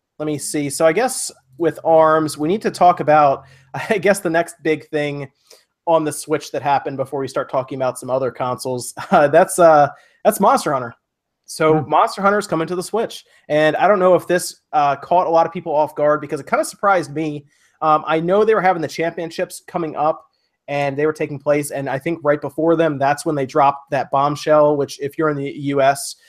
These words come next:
Speaker 1: uh, it was at, like, what was that, guys? Like, eleven o'clock at night or something on
Speaker 2: Yeah.
Speaker 1: my side. Um, so it was the Eastern, I guess, over with you, Philip. It was probably, like, eight o'clock at night or something.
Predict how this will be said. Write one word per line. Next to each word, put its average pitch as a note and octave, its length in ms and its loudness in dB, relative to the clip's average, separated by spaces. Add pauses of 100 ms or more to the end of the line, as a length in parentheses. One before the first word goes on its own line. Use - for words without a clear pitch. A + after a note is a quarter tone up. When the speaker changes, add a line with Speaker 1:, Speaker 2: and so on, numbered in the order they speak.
(200)
Speaker 1:
uh, B2+ 300 0
it B2+ 100 -8
was C3 160 -4
at, B2+ 140 -2
like, C3 240 -4
what D3 240 0
was C3 100 -6
that, B2+ 180 -2
guys? A#2+ 200 -4
Like, B2+ 100 -8
eleven C3 360 0
o'clock C3+ 340 2
at A2+ 80 -8
night B2 180 -2
or C#3 80 -2
something D3 500 -4
on B2 140 0
Speaker 2:
Yeah. B2+ 60 -4
Speaker 1:
my B2 220 -2
side. C#3+ 320 2 (360)
Um, C3 460 2
so D3+ 200 2
it F#3+ 120 2
was D#3 220 2
the D3 100 -2
Eastern, D3 420 -2
I C#3 80 0
guess, C#3 240 0
over C#3 240 -4
with B2+ 140 -8
you, C3 80 -8
Philip. C3 300 0
It A#2+ 40 -8
was A#2+ 120 -10
probably, C3 180 0
like, B2 160 -4
eight C#3 100 -4
o'clock B2 320 -4
at A#2+ 60 -10
night B2+ 140 -4
or B2 60 -4
something. C3+ 400 -4